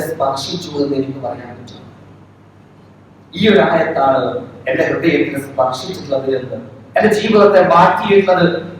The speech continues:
ഈ ഒരു ആയത്താണ് എന്ന് എനിക്ക് പറയാൻ പറ്റുമോ? എത്ര ആയത്ത് ഓതിയിട്ടുണ്ടാവും? പ്രവാചകനേക്കാൾ കൂടുതൽ പരിശുദ്ധ ഖുർആൻ പാരായണം ചെയ്യാൻ അവസരം കിട്ടിയവരാണ് നമ്മൾ,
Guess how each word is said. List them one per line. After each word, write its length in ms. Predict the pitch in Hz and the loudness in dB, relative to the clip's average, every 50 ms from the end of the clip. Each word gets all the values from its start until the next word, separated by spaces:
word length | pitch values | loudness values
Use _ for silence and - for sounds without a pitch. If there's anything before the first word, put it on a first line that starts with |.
| - | -4
ഈ 200 | 247 262 262 240 | 0 2 4 6
ഒരു 60 | 233 | 6
ആയത്താണ് 680 | - - - 220 226 226 226 220 220 214 202 202 202 202 | 6 6 4 4 2 2 2 2 2 4 4 4 4 2
എന്ന് 180 | 196 196 - 190 | 2 0 -2 -6
എനിക്ക് 240 | 180 185 190 185 | -8 -6 -4 -2
പറയാൻ 380 | 185 180 170 170 165 170 - - | -2 0 0 -2 -4 -6 -6 -8
പറ്റുമോ? 200 | - - - - - - - - - - - - - | -12 -12 -14 -14 -16 -18 -20 -20 -20 -20 -18 -16 -8
എത്ര 120 | - 160 | -4 -2
ആയത്ത് 420 | 156 - - - 143 139 151 147 147 | 0 0 0 0 -2 -2 -4 -6 -4
ഓതിയിട്ടുണ്ടാവും? 760 | 147 139 139 143 139 135 131 123 120 120 120 - - - - - - - - - - - - - - _ _ _ _ _ _ _ _ - | -4 -4 -4 -4 -8 -10 -8 -6 -6 -6 -8 -12 -16 -20 -20 -20 -20 -20 -20 -20 -20 -20 -20 -20 -20 _ _ _ _ _ _ _ _ -4
പ്രവാചകനേക്കാൾ 1400 | - - - - - 196 190 196 196 190 196 196 196 196 196 196 190 196 196 196 196 202 202 208 208 208 208 | 2 4 6 6 8 8 6 6 4 4 2 2 2 2 0 2 2 4 4 6 6 8 8 8 8 6 4
കൂടുതൽ 540 | 202 190 190 190 190 196 196 190 190 190 - - - - - | 4 4 2 2 4 4 4 4 4 2 0 -6 -14 -4 0
പരിശുദ്ധ 320 | - 151 165 - 208 202 214 | 2 2 2 0 0 0 0
ഖുർആൻ 540 | 202 196 190 196 190 190 190 190 190 185 190 | 2 4 4 4 4 4 4 4 4 4 4
പാരായണം 540 | - - 185 190 196 202 202 202 202 190 | 4 4 6 6 6 4 4 2 0 -2
ചെയ്യാൻ 260 | - 196 190 190 196 190 | -2 2 4 4 6 6
അവസരം 480 | 170 160 185 - 202 202 202 196 202 | 4 2 2 2 2 0 0 0 -2
കിട്ടിയവരാണ് 500 | 190 190 190 190 196 196 196 190 190 185 | -6 -6 -2 0 2 2 2 2 0 -2
നമ്മൾ, 200 | 180 180 - - | -4 -4 -6 -6